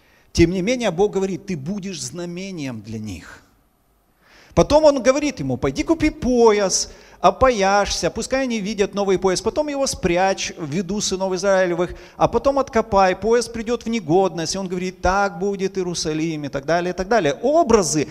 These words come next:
Бог использует такие потрясающие образы. Потом Он говорит Иезекиилю: «Послушай,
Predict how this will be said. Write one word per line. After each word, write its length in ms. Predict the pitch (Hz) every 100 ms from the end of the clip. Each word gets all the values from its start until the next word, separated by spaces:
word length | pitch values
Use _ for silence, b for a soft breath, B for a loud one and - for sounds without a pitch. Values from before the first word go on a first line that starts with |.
| B B
Бог 320 | 185 294 285
использует 760 | 277 - - 320 320 214 247 233
такие 320 | 240 269 277
потрясающие 1000 | 269 254 247 247 - 254 247 220 233 214
образы. 560 | - 220 120 101 - - B B
Потом 280 | - 247 311
Он 120 | 311
говорит 400 | 277 294 302 302
Иезекиилю: 640 | 262 220 226 226 214 160 113 B B B
«Послушай, 640 | 214 214 294 277 - 123